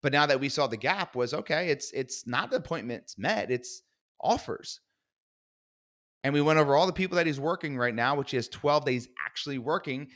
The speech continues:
and said, "What's their situation? Okay, how can we create and craft a message that helps them understand that, you know, they should probably put an offer in on the next land opportunity they see," right? Or whatever that might be.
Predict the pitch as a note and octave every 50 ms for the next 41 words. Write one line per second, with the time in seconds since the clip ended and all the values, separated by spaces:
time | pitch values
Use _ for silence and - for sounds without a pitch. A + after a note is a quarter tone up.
0 | - _ - A#2 - C3+ B2 C#3+ C#3 - D3+ - - D3+ - - C#3+ D#3 D3+ -
1 | - G#2+ G#2 B2 - C#3 A#2+ A#2+ B2 C#3 C#3+ - D#3+ D3+ D3 C#3 C3 - - C#3
2 | C3+ C#3 C#3 C#3 C#3 - - _ - _ _ _ - B2+ B2 A#2+ - - C#3 C#3+
3 | C#3+ C3 C3+ - - - B2+ A#2+ A2+ A#2+ C#3 D3+ - - B2 A#2 C3 C3+ - -
4 | B2+ B2 A#2 B2+ B2 C3+ C#3 C#3 - - C3 B2+ B2+ A2+ A#2 B2+ B2+ B2+ A#2+ -
5 | C#3+ C#3 C3 B2+ B2 A#2+ - - - _ _ - C3 C3 B2 A#2 A#2 B2+ C3+ D3
6 | - - D3 - C#3+ C3+ C3+ D3 C3+ - D3 C#3 C#3+ D3 C#3+ C#3 F3 F#3 - D3
7 | C3 B2 A2+ A2+ A2+ A2+ A2 A2 G#2+ A#2 A2+ - - - G2+ A2 A#2 A#2+ A#2+ A2+
8 | A2+ A2 A2 A2 - A#2 A2 - B2 A2+ A2 G#2+ G#2 A2 - A2 - - - -
9 | - _ _ _ _ _ _ _ _ _ _ _ _ _ _ _ _ _ _ _
10 | _ _ _ - B2 C3 A#2 B2+ A#2+ A#2+ A#2+ - - C#3+ A#2 B2+ A#2+ B2 A#2 -
11 | A#2 A#2 A2 G#2 - - A2 G2+ - A2+